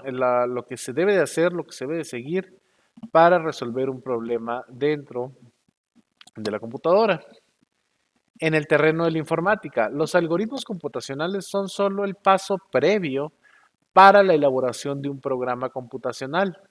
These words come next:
el cual es creado y diseñado por una persona con los conocimientos informáticos necesarios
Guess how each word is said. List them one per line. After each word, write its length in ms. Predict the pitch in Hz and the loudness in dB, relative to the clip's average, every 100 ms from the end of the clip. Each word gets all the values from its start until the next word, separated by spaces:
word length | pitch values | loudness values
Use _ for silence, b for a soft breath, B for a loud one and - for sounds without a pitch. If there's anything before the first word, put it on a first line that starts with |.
| _ _ - | _ _ -12
el 200 | 117 117 | -10 -6
cual 340 | 147 165 185 | 2 2 2
es 180 | 156 143 | -4 -6
creado 540 | - 135 147 175 196 185 | -4 0 2 2 0 -4
y 120 | 131 | -10
diseñado 640 | 117 - 120 117 135 160 175 | -12 -10 -10 -8 -6 -6 -6
por 160 | 156 | -8
una 220 | 135 160 | -10 -12
persona 640 | 165 151 120 117 143 143 160 | -14 -10 -10 -6 -6 -4 -6
con 320 | _ - 220 | _ -4 -2
los 160 | 226 - | -2 -6
conocimientos 680 | 160 127 123 127 143 165 | -10 -8 -10 -10 -10 -12
informáticos 840 | 147 120 117 117 127 160 - 131 120 | -12 -12 -10 -8 -8 -10 -10 -10 -10
necesarios 960 | 123 156 - 139 160 185 156 151 170 | -10 -8 -8 -6 0 0 0 -6 -12